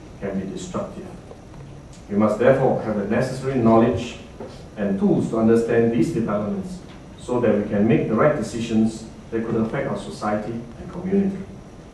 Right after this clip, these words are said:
Advances in the life sciences also play an important role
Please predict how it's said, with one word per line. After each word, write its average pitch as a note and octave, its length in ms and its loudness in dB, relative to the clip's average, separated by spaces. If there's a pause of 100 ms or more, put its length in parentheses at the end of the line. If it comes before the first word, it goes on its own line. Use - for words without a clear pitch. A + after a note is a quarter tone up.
(520)
Advances B2 600 4
in A2+ 60 2
the G#2+ 80 6
life B2+ 220 8
sciences A2 520 2 (140)
also A#2+ 380 0
play C3 360 4
an A2 140 4
important C3+ 480 4
role D3 420 2